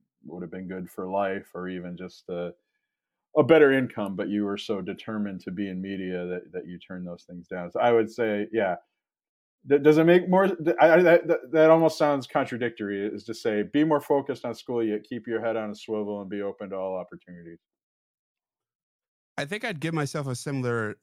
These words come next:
Speaker 2: uh, advice, especially toward the end of college. I think I got so tunnel visioned that I walked away from opportunities that were, like, right there. Um,
Speaker 1: Oh, interesting. Okay.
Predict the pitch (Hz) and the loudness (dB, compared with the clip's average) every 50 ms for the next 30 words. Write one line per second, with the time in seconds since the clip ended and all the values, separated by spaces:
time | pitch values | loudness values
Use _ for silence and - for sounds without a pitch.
0 | _ - 104 101 101 101 98 92 - _ _ _ _ - 117 107 101 101 110 110 | _ -4 -2 -2 -2 -2 -4 -6 -12 _ _ _ _ -8 -8 -8 -4 -2 -2 -2
1 | 104 101 95 - 104 - - 117 107 - - 107 98 95 92 95 _ _ _ _ | -2 -2 -4 -8 -12 -12 -10 -12 -12 -10 -8 -8 -8 -8 -10 -12 _ _ _ _
2 | _ _ _ _ - - - 131 131 123 120 113 - - 110 120 127 120 120 110 | _ _ _ _ -10 -6 -4 -4 -4 -4 -6 -8 -8 -8 -6 -6 -4 -4 -4 -4
3 | 101 98 - - 120 120 135 185 202 185 - - - 113 110 113 120 117 117 113 | -6 -8 -8 -6 -4 -4 -2 -4 -6 -8 -10 -10 -10 -10 -10 -8 -8 -8 -8 -8
4 | 107 101 110 107 104 - _ - - - - - - 127 120 120 117 117 113 110 | -8 -6 -6 -8 -8 -10 _ -16 -14 -14 -12 -12 -10 -8 -8 -6 -6 -6 -6 -6
5 | 107 104 98 95 92 - _ _ - - - - 120 117 123 123 127 120 117 131 | -8 -10 -10 -12 -14 -16 _ _ -20 -12 -8 -6 -4 -4 -4 -6 -6 -6 -4 -4
6 | 131 127 139 151 151 156 160 156 143 - _ _ _ _ _ _ _ _ _ _ | -4 -4 -4 -2 -2 -2 -2 -4 -6 -8 _ _ _ _ _ _ _ _ _ _
7 | _ _ _ _ _ _ _ - 117 120 117 113 113 113 110 110 107 110 117 117 | _ _ _ _ _ _ _ -6 -4 -4 -2 -2 -2 -2 -4 -4 -4 -2 -2 -2
8 | 117 117 - - 113 110 113 113 107 - 110 104 101 101 - 104 95 - - 113 | -2 -2 -4 -6 -6 -4 -4 -4 -6 -6 -6 -4 -4 -4 -6 -8 -12 -10 -8 -6
9 | 107 104 98 101 98 98 95 90 85 107 104 101 95 101 104 101 98 101 95 92 | -6 -6 -6 -6 -6 -8 -8 -8 -8 -8 -8 -8 -6 -6 -6 -6 -4 -4 -6 -6
10 | 90 - - - 98 110 104 101 101 - - 98 104 101 95 85 80 82 73 - | -8 -10 -14 -10 -8 -6 -6 -6 -8 -12 -14 -12 -10 -8 -8 -8 -10 -12 -14 -16
11 | - _ _ _ _ _ _ _ _ _ _ _ _ _ _ _ _ _ _ _ | -18 _ _ _ _ _ _ _ _ _ _ _ _ _ _ _ _ _ _ _
12 | _ _ _ _ _ _ _ _ _ - 95 95 98 95 92 92 92 - 135 151 | _ _ _ _ _ _ _ _ _ -16 -12 -10 -10 -10 -10 -10 -4 0 0 2
13 | 135 117 127 139 131 - 123 - - - 107 123 - - 98 98 | 2 0 -2 -6 -8 -12 -16 -18 -16 -14 -14 -14 -12 -10 -12 -12